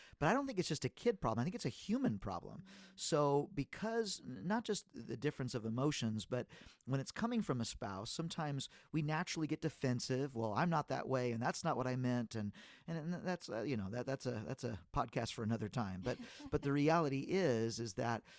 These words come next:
Speaker 1: when someone else says it, all of a sudden we're, we're way more open because it isn't the, the person that we are, I think saying having a problem with is maybe too strong. May-, maybe it's not for what your marriage is going through, but,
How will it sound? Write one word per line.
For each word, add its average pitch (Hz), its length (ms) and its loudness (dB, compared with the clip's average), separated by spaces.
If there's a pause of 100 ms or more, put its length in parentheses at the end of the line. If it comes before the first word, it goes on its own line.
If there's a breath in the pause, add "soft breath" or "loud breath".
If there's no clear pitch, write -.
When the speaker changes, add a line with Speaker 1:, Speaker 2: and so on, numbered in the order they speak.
(100 loud breath)
Speaker 1:
when 120 140 -2
someone 151 320 2
else 220 200 6
says 104 340 0
it, 107 180 -4 (360 loud breath)
all 151 200 10
of 147 80 6
a 135 60 2
sudden 131 360 2
we're, 135 180 4
we're 151 200 4
way 156 260 6
more 139 240 4
open 139 320 4
because 117 320 -2
it 117 140 -2
isn't 170 380 -2
the, 120 240 0
the 123 120 0
person 131 420 -2
that 120 140 -2
we 123 180 0
are, 110 240 -2 (680 loud breath)
I - 20 -2
think 202 200 0
saying 135 340 2 (120)
having 135 280 4
a 113 60 2
problem 117 520 0
with 107 220 -2
is 104 140 -6
maybe 117 240 0
too - 200 -2
strong. 92 520 -4
May-, 120 120 -4
maybe 127 180 0
it's - 140 -4
not 110 240 0
for - 140 -6
what 110 180 -4
your 113 160 0
marriage 104 320 0
is 117 100 -2
going - 280 -4
through, 113 240 -4
but, 113 140 -2